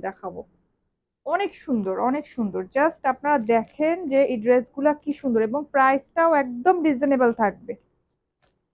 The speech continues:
হ্যাঁ, প্রাইসটা একদম রিজনেবলে থাকবে, ঠিক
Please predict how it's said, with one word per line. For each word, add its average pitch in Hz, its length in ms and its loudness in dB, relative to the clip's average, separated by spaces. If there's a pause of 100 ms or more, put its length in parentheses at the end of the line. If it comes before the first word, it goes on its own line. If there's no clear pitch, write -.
(3500)
হ্যাঁ, 240 200 -4 (1200)
প্রাইসটা 294 460 0 (180)
একদম 262 480 0 (140)
রিজনেবলে 285 540 -2 (120)
থাকবে, 269 360 -6 (180)
ঠিক 349 120 -10